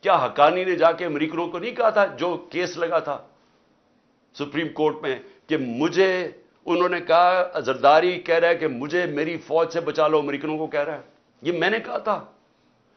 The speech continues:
क्या जब नवाज शरीफ जाके छुप के काठमांडू में मोदी से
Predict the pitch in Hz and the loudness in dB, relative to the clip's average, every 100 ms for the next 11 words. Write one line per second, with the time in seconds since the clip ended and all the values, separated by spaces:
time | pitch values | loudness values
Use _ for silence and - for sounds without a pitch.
0 | _ _ _ 151 190 185 156 120 117 165 | _ _ _ 2 2 2 -2 2 6 6
1 | 170 - 175 139 165 160 165 - - 214 | 2 -6 -6 0 0 -2 -10 -10 -8 -10
2 | - 180 - - _ - 170 202 190 190 | -8 -10 -10 -14 _ -6 -2 0 0 0
3 | 208 233 202 107 - - _ _ _ _ | 0 -4 -4 -6 -8 -20 _ _ _ _
4 | 95 131 208 233 185 220 190 - - | -4 0 0 0 0 2 0 -2 -16